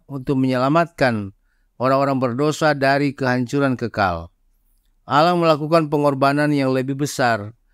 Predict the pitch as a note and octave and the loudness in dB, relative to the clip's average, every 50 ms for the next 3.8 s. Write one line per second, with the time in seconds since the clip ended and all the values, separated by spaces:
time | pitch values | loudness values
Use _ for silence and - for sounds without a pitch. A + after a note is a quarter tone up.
0 | _ _ _ - - B2 B2+ B2+ B2+ C3 C#3+ D3+ D3+ D#3+ D3+ D3+ D3+ D3 C#3+ B2+ | _ _ _ -6 0 0 2 2 2 2 0 2 2 2 2 2 2 2 0 0
1 | - - E3+ E3 D3+ _ - D3 C3+ B2+ B2+ B2 B2 B2 B2 G#2+ - B2+ B2+ C3 | 0 -2 -2 -2 -2 _ 0 2 2 2 2 0 0 -2 -2 -2 0 0 2 2
2 | C3 B2+ B2 B2 A#2+ B2 A2+ - B2 A#2 G#2+ A2 A2+ A2+ A2 - - A#2+ A#2+ B2+ | 2 0 0 2 0 0 0 0 -2 -2 -2 -4 -4 -4 -4 -4 -6 -2 -2 0
3 | A#2 A2+ G#2+ G#2 G2+ G2 F#2 - - G#2+ F#2+ F2 D#2 D#2+ - | 0 0 -2 -2 -4 -8 -10 -8 -8 -6 -6 -6 -8 -12 -16